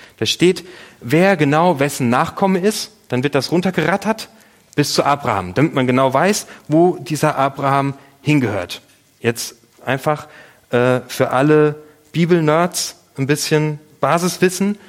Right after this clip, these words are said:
Sowas nennt man Toledot. Das sind Geschlechtsregister, hebräisch Toledot, Geschlechtsregister. Und da wird genau aufgeführt, das ist die Liste der Nachkommen Sams und dann kommen die Namen nur so runter, bis irgendwann halt zum Terach und zum Abraham,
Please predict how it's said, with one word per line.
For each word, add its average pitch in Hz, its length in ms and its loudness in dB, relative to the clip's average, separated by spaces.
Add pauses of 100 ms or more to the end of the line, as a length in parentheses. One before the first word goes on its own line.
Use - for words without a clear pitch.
(120)
Sowas 139 360 0
nennt 151 180 0
man 127 220 0
Toledot. 143 720 2 (260)
Das 113 140 -4
sind 120 240 0
Geschlechtsregister, 175 1120 0
hebräisch 135 460 -2
Toledot, 120 680 0 (160)
Geschlechtsregister. 143 840 -2 (380)
Und 120 140 -2
da 123 80 4
wird 131 160 0
genau 139 240 4
aufgeführt, 151 640 0 (260)
das 156 220 0
ist - 160 -4
die 127 100 4
Liste 165 400 2
der 117 140 2
Nachkommen 113 520 0
Sams 135 500 -2 (200)
und 113 240 0
dann 98 180 -2
kommen 95 260 -2
die 98 100 0
Namen 113 320 2
nur 127 100 4
so 107 160 2
runter, 147 380 0 (500)
bis 160 220 0
irgendwann 131 440 0
halt 98 140 -2
zum 87 160 -8
Terach 139 560 -2 (560)
und 101 160 -2
zum 92 140 -4
Abraham, 127 560 -2